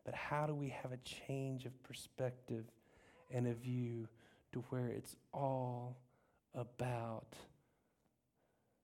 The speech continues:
us? What we do matter. The energy and efforts we have matter,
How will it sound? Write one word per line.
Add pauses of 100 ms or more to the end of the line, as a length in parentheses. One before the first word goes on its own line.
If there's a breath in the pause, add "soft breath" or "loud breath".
(1500)
us? (1600)
What
we
do
matter. (1080 soft breath)
The
energy
and
efforts
we (120)
have (580 soft breath)
matter,